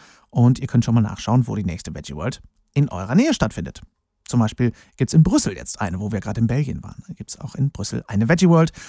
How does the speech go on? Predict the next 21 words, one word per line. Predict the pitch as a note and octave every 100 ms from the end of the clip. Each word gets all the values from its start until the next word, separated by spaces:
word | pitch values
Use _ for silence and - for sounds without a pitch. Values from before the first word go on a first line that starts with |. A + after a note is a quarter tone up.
| - -
und |
da | B2+
kommen | - A#2 -
wundervolle | B2 D#3 - A2+
Leute | A2 A2
hin, | A2+
unter | - A2+
anderem | G2+ G2 G#2+
Bosch, | B2+ C3 - A#2+
wer | G#2 G2+ - -
die | A2+ G#2
kennt, | - A2 G#2 -
die |
machen | A2+ -
großartige | - - - - - - - - _
Kochvideos. | - D#3 G#2+ F2 - - - _ _ - - _ _ _ _ -
Folgt | G3+ G#3
uns | G3 -
natürlich | D3 D3+ F#3+ D3
auch | -
gern | C#3+ D3